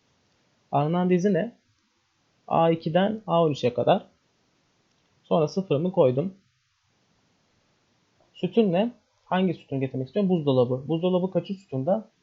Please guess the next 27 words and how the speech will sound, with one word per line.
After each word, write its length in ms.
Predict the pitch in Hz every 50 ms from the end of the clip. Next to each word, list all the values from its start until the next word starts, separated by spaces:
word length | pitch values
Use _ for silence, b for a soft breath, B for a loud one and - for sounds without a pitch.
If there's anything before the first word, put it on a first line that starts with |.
| _ _ _ _ _ -
Beşinci 300 | - 147 - 170 165 160
sütunda 380 | - - - - 123 127 165
ama 280 | 196 202 196 214 220 208 -
şu 100 | - 170
an 100 | 180 185
onu, 220 | 180 170 180 185 160 156 - -
e, 180 | 131 131 131
kaçıncı? 400 | 131 - 143 - - 165 180 185
Dördüncü 300 | 170 160 151 151 165 165
sütunda 260 | - _ _ _ - 127
olarak 240 | 123 127 123 123
algılayacak. 600 | 123 123 127 123 127 127 127 123 123 170 196 190 - _ _ _ _ _ _
Yine 160 | - 175 175
kaçıncı 380 | 175 151 143 - 139 139 131 131
yapacağım? 360 | 123 - - 127 147 170 220 - _ _ _ _ _ _ _ _ _ _ _ _ _ _ _ _ _ _ _ _ _ _ _ _ _ _ _ _ _ _ _ _ _ _ _ _ _ _ _ -
Aranan 400 | 135 151 165 175 180 180 175 170
değer 220 | 180 180 175 190
ne? 140 | 214 202 185 -
Buzdolabı. 600 | 165 147 139 135 120 120 120 127 160 220 240 - _ _ _ _ _ _ _ _ _ _ _ _ _ _ _ - _ _
Aranan 380 | - - 147 156 170 170 170 156
dizi 220 | 160 156 175 190
ne? 180 | 160 165 220 240 - _ _ _ _ _ _ _ _ _ _ _ _ _ _ _
B 200 | 175 175 160 135
birden 220 | 139 139 185 190 190
E 180 | 170 156 143
bire 160 | 139 135 127 123
kadar. 260 | - - - -